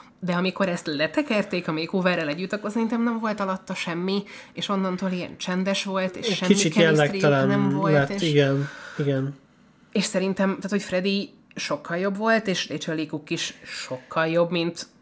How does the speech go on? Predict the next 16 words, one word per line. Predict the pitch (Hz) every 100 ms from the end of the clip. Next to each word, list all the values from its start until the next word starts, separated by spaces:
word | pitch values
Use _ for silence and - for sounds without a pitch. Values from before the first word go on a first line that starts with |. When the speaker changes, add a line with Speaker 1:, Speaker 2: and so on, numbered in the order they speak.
| -
Speaker 1:
szegény | 170 - - 156 170 160
drága | 151 156 165
Claire | - - -
Forlani | - 214 190 214 208 208
volt, | 185 190 202 - - - - - - _ _ -
de | - 127
ez | 175
nekem | 180 - 170
még | 151 -
mindig | - 87 104 -
kevéske | - - 98 - - -
volt. | - - - - - - - 160
Nagyon | 147 135
nem | - 107
volt | 90 85
köztük | - - - 151 -